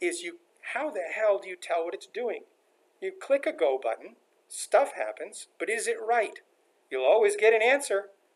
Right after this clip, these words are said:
but is it the right answer? And that's the trick. So I like visual things. So the theme here is to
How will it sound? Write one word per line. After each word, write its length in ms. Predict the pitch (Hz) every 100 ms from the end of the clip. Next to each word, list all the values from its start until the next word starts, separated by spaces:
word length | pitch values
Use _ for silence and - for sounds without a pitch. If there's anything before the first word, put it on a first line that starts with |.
| _ _ _
but 160 | 143 147
is 160 | 196
it 140 | 202 208
the 80 | 160
right 220 | 165 165
answer? 280 | 147 147 139
And 160 | 127
that's 240 | 147 151 -
the 80 |
trick. 320 | 135 - 120 -
So 220 | 170 165
I 240 | 202 247
like 260 | 226 135 135
visual 540 | - 190 208 175 151
things. 340 | 139 180 - -
So 220 | - 139 - - _ -
the 80 |
theme 400 | 143 - 208 226
here 260 | 190 160 139
is 120 | 143
to 200 | - 165